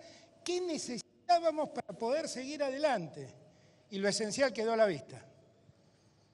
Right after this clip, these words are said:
Le pusimos actividades esenciales porque no se nos ocurrió otra idea, pero básicamente porque decía exactamente qué era lo esencial. Hoy estamos acá inaugurando esta obra,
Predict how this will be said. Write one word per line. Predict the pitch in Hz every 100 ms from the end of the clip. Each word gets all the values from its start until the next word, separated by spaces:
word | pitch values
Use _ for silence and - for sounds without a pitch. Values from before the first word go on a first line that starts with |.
| _ _ _ _ _ _ _ _ _
Le | 202
pusimos | 190 190 285 262
actividades | 202 160 208 208 269 269 262 208
esenciales | 196 196 196 254 294 285 285 - - -
porque | - 185 190
no | 226
se | 220
nos | 233 -
ocurrió | 185 208 202 233
otra | 208
idea, | 220 240 151 127 - - - - _
pero | 175 175
básicamente | 233 - 208 208 240 240 233
porque | 170 190 147 160
decía | 170 170 220 175
exactamente | 160 - 226 226 - 185 220 226 - 226 - - - _
qué | 202 202
era | 196 202
lo | 180
esencial. | 170 165 156 - 131 110 - - - - - - - - - - - - - - - - - - - - - - -
Hoy | 294
estamos | 339 330 349 339 294
acá | 302 330
inaugurando | 311 285 285 285
esta | 277 - 233
obra, | 170 139 123